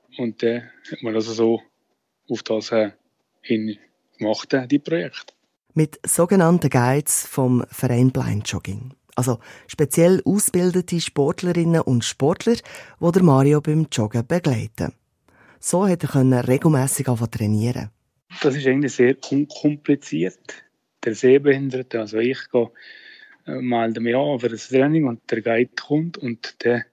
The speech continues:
Speaker 1: läufst du irgendwie fünfzehn Minuten und dann funktioniert das normalerweise. Da musst du sehr grosses Vertrauen haben, sonst geht's gar nicht. Es gibt Zufriedenheit und der Ausgleich zum Schaffen und nachher das Selbstbewusstsein.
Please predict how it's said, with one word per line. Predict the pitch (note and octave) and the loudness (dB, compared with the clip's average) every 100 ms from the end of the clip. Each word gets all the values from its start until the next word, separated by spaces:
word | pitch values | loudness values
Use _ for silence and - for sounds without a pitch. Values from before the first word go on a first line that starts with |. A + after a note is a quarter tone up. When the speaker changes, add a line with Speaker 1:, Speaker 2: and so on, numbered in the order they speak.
| _ _ | _ _
Speaker 1:
läufst | E3 C#3+ B2+ C3+ C#3 - | -8 0 6 6 4 0
du | |
irgendwie | D3 D3 C#3+ C#3 C#3 | 2 4 2 2 2
fünfzehn | C#3 D3 - C#3+ C#3 | 2 2 2 2 4
Minuten | C#3+ C#3+ - | 4 4 2
und | B2 G#2+ | -2 -2
dann | A2+ A#2 - _ | -2 -4 -8 _
funktioniert | - B2+ A2+ - G#2+ A#2 A#2 - | -4 -2 -2 -4 -2 0 -2 -10
das | B2+ - _ - | -12 -14 _ -2
normalerweise. | C#3 C3+ C#3+ D3+ D3 C#3+ D#3 B2+ - A#2 A2+ _ _ _ - | 2 4 4 4 4 2 -2 -8 -8 -12 -12 _ _ _ -6
Da | C#3+ | 2
musst | D3 D3+ - | 4 6 4
du | - | 2
sehr | A#2+ B2+ | 4 4
grosses | B2 C3 B2 | 6 4 2
Vertrauen | - A#2+ - B2 B2 A2+ | -2 -6 0 0 2 0
haben, | G#2+ | -2
sonst | G#2+ A2+ | -4 -6
geht's | - A2 A2 - | 0 0 0 -4
gar | A2 G#2+ | -4 -4
nicht. | G#2 - - - _ _ _ | -10 -16 -20 -20 _ _ _
Es | - | -4
gibt | - C#3 | 0 0
Zufriedenheit | - C#3 D3+ D3+ C#3+ C#3+ C3+ | 2 2 4 2 2 0 -2
und | A#2 - | -6 -4
der | A#2 | -2
Ausgleich | B2+ B2 - B2+ | -2 -2 -4 -4
zum | - A2 | -4 -8
Schaffen | G2 A#2 A#2+ - - C3 B2 _ _ _ - | -6 -4 -4 -6 -6 -6 -6 _ _ _ -8
und | A#2 | -4
nachher | A2+ A2 A2+ | -2 -2 -2
das | - | -2
Selbstbewusstsein. | G#2 G2 - - - G2 F#2 - - | -4 -4 -6 -10 -8 -8 -8 -8 -10